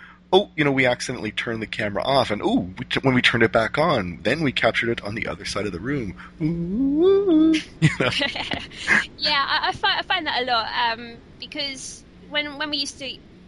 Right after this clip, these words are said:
Speaker 2: first start, when we first started going out to these supposedly haunted places, things would happen, and I'd be like a screaming wreck. I'd be like, "Oh my God, oh my God, it's a ghost."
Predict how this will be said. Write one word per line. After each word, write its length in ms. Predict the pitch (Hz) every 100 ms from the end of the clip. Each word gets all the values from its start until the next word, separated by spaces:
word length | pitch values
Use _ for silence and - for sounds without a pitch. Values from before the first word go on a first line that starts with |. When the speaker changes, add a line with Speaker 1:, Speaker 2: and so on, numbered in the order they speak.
| - -
Speaker 2:
first 200 | 277 -
start, 280 | 294 262 -
when 120 | 254 247
we 60 |
first 220 | - 240
started 200 | - 220
going 180 | 240 226
out 240 | 214 - -
to 140 | -
these 300 | 214 202 - -
supposedly 500 | - - 233 226 220
haunted 280 | - 226 -
places, 560 | 214 220 - 202 196 - - -
things 280 | 311 294 277
would 100 | 262
happen, 320 | 277 - 254
and 240 | 208 208 226
I'd 100 | 226
be 80 |
like 220 | 214 214 -
a 40 |
screaming 480 | - - 262 214 208
wreck. 260 | 233 196 -
I'd 80 | 220
be 60 |
like, 100 | 220
"Oh 60 | 294
my 100 | 269
God, 180 | 269 262
oh 40 |
my 80 | 240
God, 180 | 233 233
it's 120 | 226
a 20 |
ghost." 400 | 226 214 -